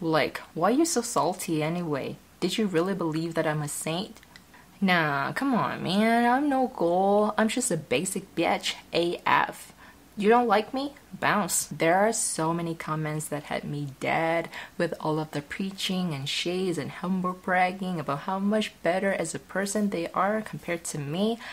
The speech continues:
I can't even. You know what? I feel like I should be shook, 'cause you guys are so extra. F Y I, this is real adulting right here.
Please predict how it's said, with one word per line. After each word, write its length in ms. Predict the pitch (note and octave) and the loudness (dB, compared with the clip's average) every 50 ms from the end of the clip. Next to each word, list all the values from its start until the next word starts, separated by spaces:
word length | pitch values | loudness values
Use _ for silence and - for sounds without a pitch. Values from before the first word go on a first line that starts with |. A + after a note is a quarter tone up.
| - - - - - | -12 -12 -14 -6 -2
I 140 | - F3+ A3+ | 0 0 0
can't 400 | A#3 - - - G3+ F#3 F#3 F3 - | 0 -4 -4 -4 -2 -2 -4 -6 -4
even. 560 | - D#3 E3 E3 D#3 C#3 - - - - D3 - - - - - - - - - _ - - | -4 -4 -2 -2 -4 -6 -8 -8 -10 -12 -12 -12 -12 -14 -14 -14 -18 -20 -20 -20 _ -14 -6
You 80 | - C4 | -2 2
know 160 | C#4 C#4 C4+ | 2 4 6
what? 320 | C#4 C#4 C#4 C4+ B3+ C4 - - | 6 6 6 4 2 0 -2 -4
I 60 | B3 | -4
feel 200 | B3 - D4 C#4 C#4 | 0 2 2 4 4
like 200 | C#4 C4+ C4 A#3 | 4 4 4 2
I 60 | A3+ | 0
should 260 | - - - B3+ - | 0 0 -2 0 0
be 80 | G#3 F#3+ | 0 0
shook, 580 | - - - - A3+ - - - - - - - - - - - - - | 0 -2 0 2 2 2 2 -2 -6 -12 -16 -16 -20 -20 -20 -16 -8 -2
'cause 220 | - A3+ G#3 G#3+ | 0 0 2 2
you 80 | A#3 A#3 | 2 4
guys 240 | A#3 A#3 A3+ A3 | 6 6 6 4
are 40 | A3 | 2
so 260 | G#3 - - A3 G#3 | 0 2 4 4 4
extra. 500 | F#3+ - G3 F#3+ - - - - E3+ D3+ - - - - - - - - | 4 4 2 0 -2 -4 -4 -6 -8 -10 -14 -16 -20 -20 -20 -20 -4 2
F 200 | - G3+ G3+ - | 4 4 4 4
Y 220 | - G3 F#3 F#3 - | 4 4 4 4 6
I, 280 | - E3 E3+ F3 F#3+ G3 | 6 8 8 6 4 2
this 180 | G3 A#3 A#3+ | 0 -2 0
is 220 | B3+ A#3+ G3+ E3 E3+ | -2 -2 -4 -4 -4
real 280 | D#3 F3+ F3+ F3+ E3 | -2 0 2 2 0
adulting 560 | D#3 C#3+ - D3 D3 D#3+ D#3+ - D#3 D3+ D3 C#3 | 0 0 0 0 0 0 -2 -4 -4 -4 -2 -2
right 200 | C#3+ D3+ E3 - | -2 -4 -4 -6
here. 400 | - - - - - D#3+ D#3 | -8 -8 -8 -6 -6 -8 -10